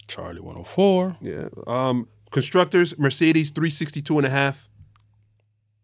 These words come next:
Speaker 2: Red Bull, three forty-four and a half. So that is starting to widen out
Speaker 1: That's
Speaker 2: a little
Speaker 1: starting
Speaker 2: bit.
Speaker 1: to widen up. I think we're heading towards what we spoke about last week,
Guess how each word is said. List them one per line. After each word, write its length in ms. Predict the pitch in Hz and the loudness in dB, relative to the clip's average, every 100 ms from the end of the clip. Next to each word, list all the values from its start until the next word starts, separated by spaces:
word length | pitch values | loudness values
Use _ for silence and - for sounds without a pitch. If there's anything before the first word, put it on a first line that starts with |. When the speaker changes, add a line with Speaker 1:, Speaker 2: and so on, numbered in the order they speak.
| _ _ | _ _
Speaker 2:
Red 220 | 127 131 | -4 -2
Bull, 400 | 127 135 123 - | 2 2 0 -6
three 160 | - 127 | -2 -2
forty-four 520 | 123 127 120 - 147 | 2 2 2 2 4
and 100 | 135 | 4
a 60 | 120 | 2
half. 220 | 117 113 | 0 -2
So 160 | - 113 | -2 2
that 260 | 135 143 - | 2 2 -2
is 120 | 113 | -8
starting 300 | - 127 120 | -4 -4 -4
to 260 | - 113 98 | -4 -6 -4
widen 260 | 120 123 123 | -4 -2 0
out 120 | 131 | 2
Speaker 1:
That's 0 | |
Speaker 2:
a 120 | 131 | 2
little 60 | 131 | 2
Speaker 1:
starting 180 | 131 127 | 2 2
Speaker 2:
bit. 40 | |
Speaker 1:
to 40 | 120 | 2
widen 300 | 117 110 110 | 0 0 -2
up. 140 | - | 0
I 120 | 131 | 0
think 360 | 127 151 143 123 | 2 2 2 2
we're 160 | 131 | 0
heading 380 | 123 135 131 123 | 2 2 2 -2
towards 400 | - 131 120 110 | -4 -2 0 0
what 180 | 117 113 | 0 -2
we 200 | 117 117 | -2 -4
spoke 400 | - - 131 117 | -8 -2 0 0
about 240 | 123 117 | 0 2
last 360 | 123 127 120 - | 4 4 2 0
week, 240 | 120 107 | -2 -2